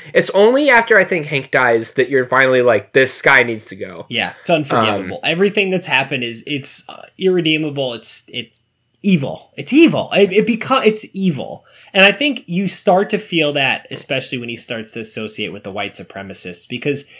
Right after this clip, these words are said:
Speaker 2: you know, you kind of, you come around, I, at least I do, like,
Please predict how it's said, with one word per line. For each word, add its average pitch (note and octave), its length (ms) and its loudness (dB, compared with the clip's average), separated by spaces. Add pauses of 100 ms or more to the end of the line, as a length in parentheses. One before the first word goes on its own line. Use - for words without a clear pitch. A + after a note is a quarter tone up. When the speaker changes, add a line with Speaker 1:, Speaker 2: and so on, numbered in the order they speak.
(260)
Speaker 2:
you F#3 120 0
know, F3+ 40 2
you F3+ 120 0
kind A3+ 300 -2
of, - 140 -2 (380)
you E3+ 100 -8
come C4 240 0
around, D#3+ 480 0
I, A#2+ 100 0 (100)
at D3+ 100 -4
least G#3 220 2
I A#2 160 0
do, G2 240 -6
like, A2 300 -6